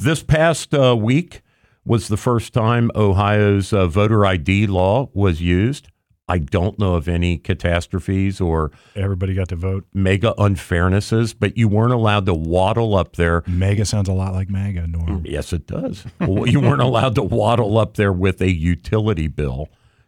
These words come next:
Speaker 1: you know, or a, uh, you know, a,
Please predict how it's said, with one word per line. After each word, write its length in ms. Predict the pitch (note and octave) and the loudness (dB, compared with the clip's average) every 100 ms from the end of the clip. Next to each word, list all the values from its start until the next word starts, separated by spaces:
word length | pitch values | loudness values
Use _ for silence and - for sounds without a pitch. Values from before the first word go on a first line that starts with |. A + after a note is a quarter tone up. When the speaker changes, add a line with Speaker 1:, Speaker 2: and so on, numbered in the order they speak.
| _ | _
Speaker 1:
you 100 | F2+ | -2
know, 300 | D2+ D2+ A1+ | 0 -2 -4
or 200 | F2+ F2+ | -2 0
a, 200 | D#2 A#1 - - | -2 -4 -10 -18
uh, 460 | - - - E2+ F#2+ - - _ - | -20 -16 -16 -10 -10 -10 -18 _ -10
you 160 | A2 - | -8 -8
know, 180 | - - _ _ _ | -12 -20 _ _ _
a, 80 | - | -6